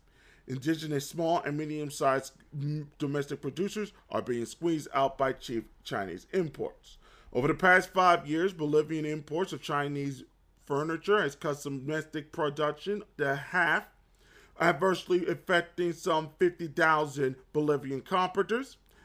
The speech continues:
since textile firms have recently shut down,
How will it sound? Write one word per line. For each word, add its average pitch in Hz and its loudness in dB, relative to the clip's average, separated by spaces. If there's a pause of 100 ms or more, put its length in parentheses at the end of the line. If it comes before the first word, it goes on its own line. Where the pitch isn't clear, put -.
since 202 0
textile 202 4
firms 190 2
have 175 -2
recently 170 -2
shut 160 -4
down, 196 0